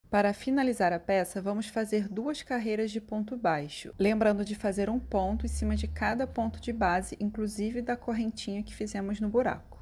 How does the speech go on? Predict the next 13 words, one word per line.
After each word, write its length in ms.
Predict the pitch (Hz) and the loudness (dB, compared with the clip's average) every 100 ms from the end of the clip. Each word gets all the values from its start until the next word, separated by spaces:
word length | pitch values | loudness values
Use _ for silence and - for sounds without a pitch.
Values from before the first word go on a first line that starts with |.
| - | 0
Na 220 | 202 214 | 2 4
dúvida, 440 | 202 226 226 202 | 4 4 4 2
é 20 | 196 | 0
só 220 | - 214 | 2 2
você 240 | 240 247 | 0 -4
pegar 300 | 240 214 202 | -4 0 0
todos 500 | - - 214 240 247 | 0 0 2 2 -2
os 120 | 254 | -2
vezinhos 520 | 233 226 208 202 208 208 | 0 0 0 -2 -2 -4
da 100 | 214 | -4
carreira 420 | 208 202 180 190 | -4 -4 -2 -4
de 120 | 220 | -4
baixo. 500 | 220 - - - | -4 -6 -8 -20